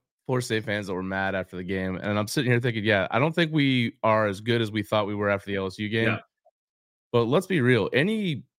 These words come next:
Speaker 1: even positive Florida State fan would have said it's gonna be very difficult to start four and oh.
Speaker 2: Yeah.
Speaker 1: And you start with L S U, and then you go on the road to Clemson. Now, this is before we knew that Clemson would lose to Duke.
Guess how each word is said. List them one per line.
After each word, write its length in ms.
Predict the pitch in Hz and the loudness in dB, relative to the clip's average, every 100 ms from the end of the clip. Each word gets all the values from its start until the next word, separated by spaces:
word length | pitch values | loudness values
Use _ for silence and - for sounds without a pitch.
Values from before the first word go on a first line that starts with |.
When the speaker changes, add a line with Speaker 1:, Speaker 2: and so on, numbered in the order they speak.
| _ _ _ - | _ _ _ -2
Speaker 1:
even 600 | 151 160 151 123 107 98 _ _ _ _ | 0 4 4 4 0 -4 _ _ _ _
positive 560 | - 127 143 139 120 98 | -4 0 0 0 -2 0
Florida 220 | 113 101 | -2 0
State 280 | 92 104 92 | 0 0 0
fan 380 | 95 90 87 92 | -2 -2 -4 -4
would 100 | 101 | -2
have 280 | 98 90 - _ _ _ _ _ _ _ _ | -2 -6 -14 _ _ _ _ _ _ _ _
said 380 | - 120 110 - - | 0 2 2 0 0
it's 100 | 135 | 2
gonna 120 | 202 | 4
be 140 | 180 | 4
very 340 | 123 110 123 120 | 2 2 2 2
difficult 380 | 113 98 95 87 | 0 -2 -6 -6
to 40 | |
start 240 | - 98 - | 0 0 0
four 180 | 92 | -2
and 80 | 78 | -2
oh. 160 | 65 62 _ _ _ _ _ _ _ - | -6 -10 _ _ _ _ _ _ _ -2
Speaker 2:
Yeah. 100 | 113 | 2
Speaker 1:
And 80 | 110 | 2
you 40 | |
start 260 | 104 120 120 | 4 4 4
with 120 | 123 | 4
L 140 | 123 | 4
S 120 | 120 - | 2 0
U, 260 | 113 107 | 0 2
and 120 | 90 | 0
then 40 | 104 | -2
you 60 | 104 | -2
go 60 | 95 | 0
on 120 | 101 | 0
the 80 | 107 | 0
road 140 | 104 | -2
to 80 | 98 | -2
Clemson. 400 | - 98 92 95 | -4 -4 -2 -2
Now, 140 | 98 | 0
this 100 | 110 | 0
is 60 | 131 | 0
before 260 | 131 123 117 | 0 0 0
we 120 | 113 | 0
knew 420 | 110 107 107 101 - | 0 0 0 -4 -4
that 160 | 107 | -4
Clemson 280 | - 98 101 | -4 -6 -6
would 100 | 92 | -6
lose 180 | 101 90 | -6 -6
to 80 | 90 | -6
Duke. 320 | 95 90 | -2 -2